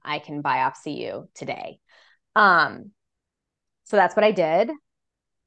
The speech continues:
Uh, my dad ended up coming to meet me. My husband was working nights at the time, so he was sleeping. My mom was with my kids, so she woke my husband up. It was kind of, it became this whole kerfuffle. Um, and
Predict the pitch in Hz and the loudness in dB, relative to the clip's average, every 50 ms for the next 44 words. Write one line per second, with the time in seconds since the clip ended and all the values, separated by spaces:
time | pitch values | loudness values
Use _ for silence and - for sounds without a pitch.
0 | _ _ - 196 180 170 165 160 160 165 170 180 190 175 165 170 170 170 175 175 | _ _ -4 -2 -2 -2 -2 -4 -4 -6 -4 0 2 2 2 2 2 0 -2 -2
1 | 175 175 - - - - 190 180 175 185 208 233 254 262 214 233 247 233 233 220 | -4 -4 -4 -6 -8 -10 -8 -6 -4 -2 -2 0 0 0 -2 -2 -2 0 0 0
2 | 190 180 180 208 220 202 196 190 185 180 170 170 175 160 151 - 170 165 165 165 | -2 -2 0 0 0 0 0 -2 -4 -6 -6 -8 -8 -8 -8 -10 -10 -8 -8 -8
3 | 160 160 156 - 156 147 - - - - 127 - 147 151 180 151 170 170 135 151 | -8 -8 -8 -10 -10 -10 -10 -14 -12 -10 -10 -10 -10 -12 -14 -10 -10 -8 -8 -10
4 | - _ - 202 190 180 185 170 160 160 160 156 156 156 156 _ _ - 185 165 | -12 _ -6 -4 -4 -4 -4 -6 -8 -8 -8 -8 -10 -12 -14 _ _ -8 -6 -4
5 | 160 170 180 185 190 185 180 170 170 151 170 165 - 160 151 147 - - - 330 | -2 2 4 4 4 4 2 0 -2 -2 -4 -4 -4 -6 -10 -10 -4 2 4 6
6 | 277 247 240 226 220 220 220 - 208 180 - - - 202 196 180 160 175 165 156 | 6 6 6 4 2 -4 -4 -6 -6 -6 -6 -4 -4 -2 -2 0 0 2 2 2
7 | 156 156 - - - 156 170 190 226 226 208 190 214 202 202 185 185 175 170 165 | 0 -2 -6 -10 -8 -4 2 4 4 4 4 4 0 2 2 4 4 4 4 4
8 | - - - - - - - 165 160 156 156 151 - - 196 180 - 190 175 - | 2 -4 -10 -12 -18 -12 -10 -8 -6 -6 -6 -6 -6 -4 -4 -4 -2 -4 -6 -4
9 | 190 175 165 156 156 - - 185 175 170 165 156 - _ _ _ _ _ - - | -4 -6 -6 -6 -8 -6 -2 0 2 2 0 0 -4 _ _ _ _ _ -8 -6
10 | 190 160 - 208 180 - - 147 131 143 160 196 - - - - - - - _ | -6 -2 2 2 2 2 0 -2 -2 -2 -2 -4 -6 -8 -20 -20 -20 -20 -20 _
11 | - - 240 226 220 208 196 190 185 185 190 202 - - 208 208 202 202 196 196 | -2 2 4 6 6 6 6 4 2 2 -2 -2 -4 -2 0 0 2 0 0 0
12 | 202 202 202 202 190 | 0 -2 -2 -4 -4